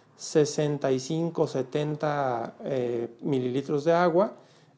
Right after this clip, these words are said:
adquieren una temperatura alta. Es por eso que hay que tener cuidado y siempre poner agua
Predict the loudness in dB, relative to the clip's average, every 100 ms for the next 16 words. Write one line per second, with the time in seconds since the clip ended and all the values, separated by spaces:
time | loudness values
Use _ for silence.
0 | -6 -4 -6 -4 0 4 4 2 -2 -2
1 | -2 0 -2 0 0 -2 -2 0 0 -2
2 | -12 -16 -18 -14 -4 2 2 0 -2 -2
3 | -2 -4 -4 -4 -2 2 2 4 0 0
4 | -4 -4 2 4 6 4 4 4 4 4
5 | 0 -10 -20 -20 -4 0 2 0 -2 0
6 | 2 2 4 4 4 0